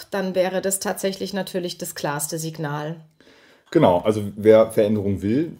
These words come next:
Speaker 2: der würde damit eigentlich am besten fahren.
Speaker 1: Mhm.
Speaker 2: Ja, wenn man sagt, oh, so wie es läuft gerade,
Speaker 1: Mhm.
Speaker 2: ist es einfach nicht gut. Ne? Dann kommt man, glaub ich, damit am
Speaker 1: Mhm.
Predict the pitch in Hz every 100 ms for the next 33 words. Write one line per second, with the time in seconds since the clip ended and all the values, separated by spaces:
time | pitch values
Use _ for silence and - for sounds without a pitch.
0 | _ 113 117 120 117 90 - 98 104 117
1 | 104 98 110 120 104 107 113 95 78 -
2 | 82 78 73 73 180 175 226 277 _ _
3 | _ _ _ _ _ _ _ _ _ _
4 | _ _ 90 107 98 92 90 85 85 -
5 | 98 110 107 - _ _ _ _ _ -
6 | 101 101 92 95 110 - 90 95 92 98
7 | - 269 - 95 92 90 - 80 78 85
8 | _ 101 123 123 104 - 110 110 107 98
9 | 101 95 101 98 92 82 170 196